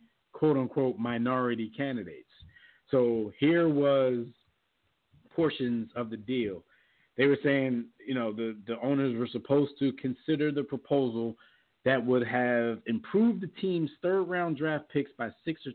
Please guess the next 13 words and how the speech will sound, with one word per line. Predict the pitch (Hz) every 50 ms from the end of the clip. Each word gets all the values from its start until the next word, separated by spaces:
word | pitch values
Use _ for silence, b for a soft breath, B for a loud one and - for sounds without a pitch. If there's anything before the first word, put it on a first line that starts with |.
| - -
ten | 147 139 131 -
spots | - _ 151 139 120 - - - b b b b b b b _ _
if | 117 117 117
they | 123 123
hired | 113 104 117 120 123 127 123
a | 123
minority | 120 113 113 113 110 117 127 127 127 127 120 117 113 113 -
candidate | 135 131 120 113 107 110 104 101 101 - -
or | 98 95 87 87 85
vacant | 117 123 131 - - 120 90 90
G | 90 98 113 123 120 113
M, | 113 98 82 85 85 - _ _ _ _ _ _ _ _ _ _ _ _ -
um, | 101 104 104 98 98 98 95 -